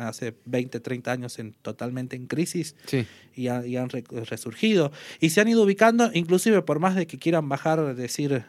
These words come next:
Speaker 1: eh, "Nosotros tenemos esta filosofía y el líder".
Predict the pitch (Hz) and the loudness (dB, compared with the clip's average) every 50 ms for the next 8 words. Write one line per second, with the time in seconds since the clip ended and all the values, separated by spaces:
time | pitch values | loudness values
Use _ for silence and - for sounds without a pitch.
0 | _ - 123 123 117 117 110 107 104 101 101 101 98 101 101 120 113 - 139 131 | _ -12 -8 -6 -4 -4 -4 -6 -6 -8 -10 -10 -12 -10 -8 -8 -6 -4 -4 -6
1 | 123 - 117 127 123 120 - 110 - 120 110 - 107 101 - 107 98 - 120 123 | -6 -6 -10 -12 -10 -12 -14 -10 -10 -10 -12 -10 -14 -14 -14 -14 -14 -12 -10 -8
2 | 127 127 123 110 107 107 101 98 95 98 98 95 95 92 92 98 101 110 120 123 | -6 -6 -6 -6 -6 -8 -10 -12 -12 -14 -12 -12 -12 -12 -12 -10 -8 -6 -6 -4
3 | 117 113 110 104 - | -4 -6 -6 -8 -10